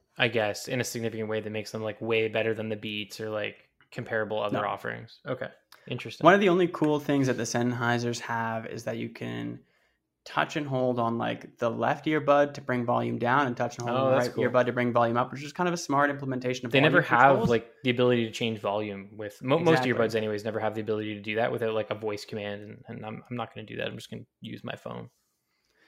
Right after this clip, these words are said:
Speaker 2: Exactly. And, um, to be honest, most of the times I would use my phone anyway. And the Sennheiser one gets a little annoying 'cause maybe you take them out, you leave them in your hand while you're talking to someone,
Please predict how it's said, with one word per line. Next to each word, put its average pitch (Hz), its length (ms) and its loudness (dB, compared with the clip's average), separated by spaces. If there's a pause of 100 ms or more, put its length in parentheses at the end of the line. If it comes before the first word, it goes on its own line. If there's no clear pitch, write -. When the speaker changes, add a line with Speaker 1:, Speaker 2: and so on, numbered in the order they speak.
(140)
Speaker 2:
Exactly. 123 420 -4
And, 147 460 0
um, 123 460 -2
to 160 100 -4
be 160 140 2
honest, 127 360 4
most 120 240 -4
of 127 60 -6
the 127 60 -8
times 120 260 -2
I 117 100 0
would 117 160 -6
use 120 160 -4
my 120 80 -6
phone 117 240 -6
anyway. 120 340 0
And 120 140 -2
the 117 60 -4
Sennheiser 120 400 -2
one 117 140 -2
gets 127 200 -2
a 135 40 -4
little 147 340 0
annoying 127 380 2
'cause 123 120 -10
maybe 123 220 -2
you 127 80 -4
take 135 220 -4
them 131 100 0
out, 123 160 4
you 120 60 -6
leave 123 160 -4
them 127 120 0
in 127 60 0
your 123 100 -2
hand 117 240 -4
while 120 100 -4
you're 120 80 -8
talking 120 320 0
to 147 60 -8
someone, 190 320 0